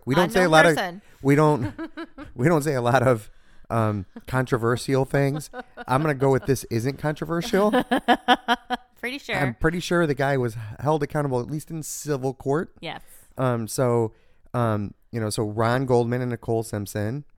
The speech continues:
Speaker 1: pretty famous, being,
Speaker 2: Yeah.
Speaker 1: you know, murdered by O J. And Kim ha-, Goldman is doing this show, and it's interesting to kind of get inside her head on what's happened over,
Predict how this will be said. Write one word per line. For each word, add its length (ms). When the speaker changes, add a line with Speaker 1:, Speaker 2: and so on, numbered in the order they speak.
Speaker 1:
pretty 160
famous, 500
being, 300
Speaker 2:
Yeah. 260
Speaker 1:
you 160
know, 220
murdered 460
by 320
O 80
J. 260
And 480
Kim 460
ha-, 180
Goldman 360
is 100
doing 280
this 120
show, 460
and 540
it's 300
interesting 520
to 80
kind 260
of 200
get 220
inside 500
her 180
head 380
on 400
what's 200
happened 320
over, 160